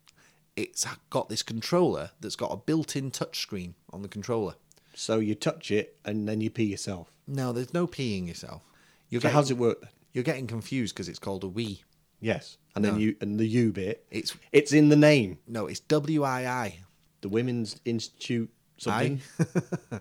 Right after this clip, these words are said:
Speaker 1: <laughs> The Women's Institute, aye?
Speaker 2: Aye.
Speaker 1: No, it's W I I. That's how it's spelled. It's Wii.
Speaker 2: Right.
Speaker 1: Now, the Nintendo Wii, let's face it, is a bit old-fashioned nowadays.
Speaker 2: Yes.
Speaker 1: It's facing stiff competition from the Xbox three sixty and the PlayStation,
Speaker 2: Right.
Speaker 1: which have both been around for a while.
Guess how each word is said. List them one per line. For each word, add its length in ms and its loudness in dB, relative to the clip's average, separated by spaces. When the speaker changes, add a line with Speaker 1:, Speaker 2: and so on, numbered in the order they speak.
Speaker 1:
<laughs> 240 -20
The 80 -2
Women's 340 2
Institute, 540 -2
aye? 280 -4
Speaker 2:
Aye. 260 -6
Speaker 1:
No, 220 -2
it's 220 -6
W 340 0
I 380 0
I. 40 -8
That's 200 -8
how 100 -4
it's 140 -6
spelled. 240 -6
It's 120 -12
Wii. 240 -6
Speaker 2:
Right. 340 -6
Speaker 1:
Now, 280 -2
the 140 -4
Nintendo 460 0
Wii, 180 -2
let's 220 -4
face 280 -8
it, 240 -10
is 140 -8
a 80 -2
bit 380 0
old-fashioned 680 -2
nowadays. 600 -8
Speaker 2:
Yes. 180 2
Speaker 1:
It's 60 -4
facing 380 0
stiff 280 2
competition 600 -4
from 160 -6
the 100 0
Xbox 420 -6
three 200 -6
sixty 400 -8
and 80 -6
the 60 -6
PlayStation, 720 -8
Speaker 2:
Right. 340 -4
Speaker 1:
which 220 -4
have 140 -2
both 240 0
been 140 0
around 260 -2
for 120 -4
a 60 0
while. 440 -4